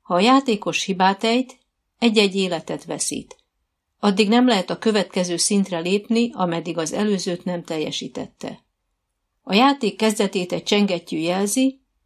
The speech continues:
a feladat végén is ezt hallhatjuk. Játékosaink lovas ajándéktárgyakat vihetnek haza. A gyakorlatban a szóban elmondottak egyszerűvé válnak majd.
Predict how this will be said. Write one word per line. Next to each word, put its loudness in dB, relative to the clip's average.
a -8
feladat 0
végén 0
is -4
ezt -4
hallhatjuk. -10
Játékosaink 2
lovas 2
ajándéktárgyakat -2
vihetnek -8
haza. -10
A -8
gyakorlatban 0
a -10
szóban 2
elmondottak -4
egyszerűvé -4
válnak -6
majd. -10